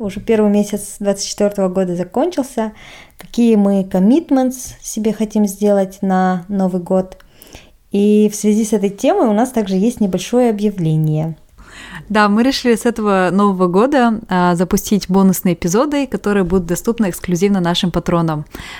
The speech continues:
Speaker 2: У нас уже есть, да, определённое количество патронов, которые нас поддерживают, причём очень долгое время, и мы бы хотели увеличить, да, количество патронов и делать такие специальные выпуски,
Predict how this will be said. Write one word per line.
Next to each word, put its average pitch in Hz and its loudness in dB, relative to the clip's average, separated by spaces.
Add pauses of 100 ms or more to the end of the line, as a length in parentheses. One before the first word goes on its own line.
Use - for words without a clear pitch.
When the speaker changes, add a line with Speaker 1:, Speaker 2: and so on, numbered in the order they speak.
Speaker 2:
У 180 -2
нас 185 2
уже 170 0
есть, 175 2
да, 214 2
определённое 175 0
количество 175 -2
патронов, 277 -2
которые 190 -2
нас 175 0
поддерживают, 175 -2
причём 175 -4
очень 170 -4
долгое 170 0
время, 247 0 (380)
и 175 -2
мы 190 4
бы 185 -2
хотели 175 0
увеличить, 175 0
да, 190 0
количество 170 -2
патронов 202 0
и 175 -2
делать 175 -2
такие 165 -4
специальные 170 0
выпуски, 190 -4